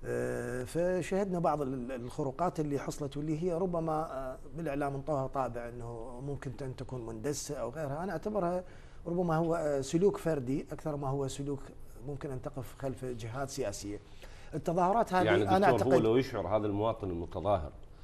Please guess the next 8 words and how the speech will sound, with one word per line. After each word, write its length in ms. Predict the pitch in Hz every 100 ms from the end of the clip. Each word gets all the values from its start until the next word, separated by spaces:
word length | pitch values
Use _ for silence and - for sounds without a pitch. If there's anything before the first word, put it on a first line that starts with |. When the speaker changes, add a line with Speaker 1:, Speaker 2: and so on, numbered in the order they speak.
| - - 95
Speaker 2:
أنه 160 | 104
هذه 240 | 101 120 117
الأملاك 600 | 98 113 113 123 - 120
العامة 460 | 98 95 110 110
للدولة 440 | 104 87 110 95 82
هي 280 | 92 -
أملاكه 480 | 95 98 117 107 -
هو، 340 | 87 113 82